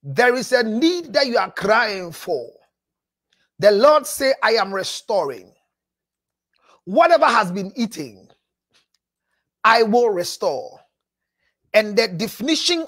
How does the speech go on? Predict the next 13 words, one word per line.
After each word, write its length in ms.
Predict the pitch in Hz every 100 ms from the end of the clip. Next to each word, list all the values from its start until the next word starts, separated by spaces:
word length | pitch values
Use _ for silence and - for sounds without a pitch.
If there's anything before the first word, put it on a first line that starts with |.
| -
of 220 | 208 151
restoration 920 | 196 - - 196 190 247 226 - 240 -
or 200 | 196 175
restore 540 | 180 - - 262 247
means 580 | 226 233 151 107 - - _ _ _ _ _ _ _ _ _ _ -
an 160 | 226 233 _
action 720 | 320 349 - - 370 349 349 330
of 180 | 233 214
returning 760 | 233 233 - 311 311 311 311 294
something 920 | - - 277 269 220 285 277 277 -
to 200 | - 240 - -
a 100 | 202
former 840 | - - - 302 294 285 285 302